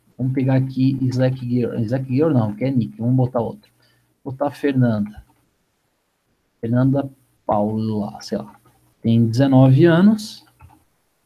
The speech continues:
Tem um metro e noventa e seis. Porra, <laughs> uma jogadora de futebol.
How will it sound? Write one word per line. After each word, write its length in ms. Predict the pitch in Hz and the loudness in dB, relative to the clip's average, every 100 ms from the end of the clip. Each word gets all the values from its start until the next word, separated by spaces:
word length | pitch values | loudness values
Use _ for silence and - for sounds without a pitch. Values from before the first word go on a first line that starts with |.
| _ _ _ _ _ _ _ _ _ _ _ _ | _ _ _ _ _ _ _ _ _ _ _ _
Tem 400 | - 127 135 143 139 131 - _ | -2 2 2 0 -6 -14 -20 _
um 100 | 127 | -2
metro 640 | 127 120 123 131 139 139 - - _ _ _ _ _ _ _ | 0 2 0 -2 -6 -6 -8 -20 _ _ _ _ _ _ _
e 520 | - 120 120 120 120 117 | -6 -2 0 0 0 0
noventa 960 | 120 120 113 107 107 120 123 123 - 120 | 0 0 -4 -6 -2 0 2 0 -2 -4
e 280 | 117 110 | -2 -4
seis. 340 | 107 - 104 104 | -6 -2 -2 -2
Porra, 340 | 104 131 139 - - | -2 -2 -4 -10 -8
<laughs> 80 | 139 | -6
uma 300 | 127 123 127 | -2 4 4
jogadora 280 | 127 131 139 | 6 6 6
de 60 | 139 | 2
futebol. 500 | 135 139 123 104 | -2 0 2 0